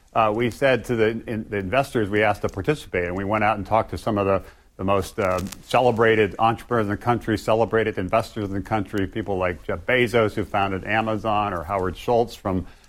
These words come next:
uh, from Starbucks, or Tory Burch, who started her, her own company, or investors like Ray Dalio, ran, you know, the largest hedge fund in, in, in the world, uh,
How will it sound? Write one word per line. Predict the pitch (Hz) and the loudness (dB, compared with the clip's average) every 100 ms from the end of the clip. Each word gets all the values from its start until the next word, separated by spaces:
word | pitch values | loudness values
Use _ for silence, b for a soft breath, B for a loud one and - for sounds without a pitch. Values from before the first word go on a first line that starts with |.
| B | B
uh, | 90 85 | -2 -2
from | - 90 | -4 -6
Starbucks, | - 123 117 110 110 - | -2 2 4 4 2 0
or | 92 | -6
Tory | - 113 95 | 0 2 2
Burch, | 117 120 113 | 2 2 0
who | 107 | -6
started | - 107 98 | -4 -2 -2
her, | 95 87 | -2 -4
her | 104 98 | -2 -2
own | 101 95 | -2 -2
company, | 110 104 98 98 98 92 B B - | 0 0 -2 -4 -4 -4 B B -6
or | 95 | -2
investors | 90 101 107 92 | 0 0 0 0
like | 95 87 | 0 0
Ray | 98 | -2
Dalio, | 85 90 110 120 113 110 | -2 2 4 4 4 2
ran, | 98 95 95 | 2 0 -2
you | 104 | -4
know, | 90 | -4
the | 85 | -2
largest | 87 87 101 92 90 | -2 2 2 0 0
hedge | 110 - | -2 -2
fund | - 104 95 | -2 -2 0
in, | 92 - | -2 -4
in, | 92 92 98 | -6 -6 -6
in | 101 | -6
the | 90 | -2
world, | 92 104 104 104 90 B B - | 2 4 4 4 0 B B -2
uh, | 82 | -2